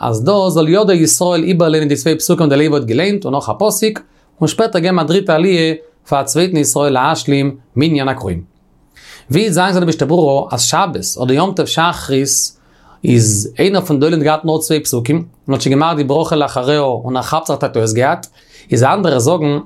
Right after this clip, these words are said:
אז ביי דעם איז בעסער, אז נישט דא זאל לערנען, נאר זאל גייען פאר דער צווייטן עליה. בכל, וואס מיט תורה נישט מוז זיין, א מנין הקרואים, איז אה מיט רוף פאר דער צווייטן, איז דאס גוט, ווען פיר עליות. וואס שיינקען שבת און יום טוב, מאכן מיר צעירות, מיר לעגן צו עליות,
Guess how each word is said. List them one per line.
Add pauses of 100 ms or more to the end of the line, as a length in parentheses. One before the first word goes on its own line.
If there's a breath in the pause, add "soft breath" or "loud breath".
(100)
אז
ביי
דעם
איז
בעסער, (340 soft breath)
אז
נישט
דא
זאל
לערנען, (320)
נאר
זאל
גייען
פאר
דער
צווייטן
עליה. (500 loud breath)
בכל,
וואס
מיט
תורה
נישט
מוז
זיין,
א
מנין
הקרואים, (420 loud breath)
איז
אה
מיט
רוף
פאר
דער
צווייטן,
איז
דאס
גוט,
ווען
פיר
עליות. (480 soft breath)
וואס
שיינקען
שבת (200)
און
יום
טוב,
מאכן
מיר
צעירות,
מיר
לעגן
צו
עליות,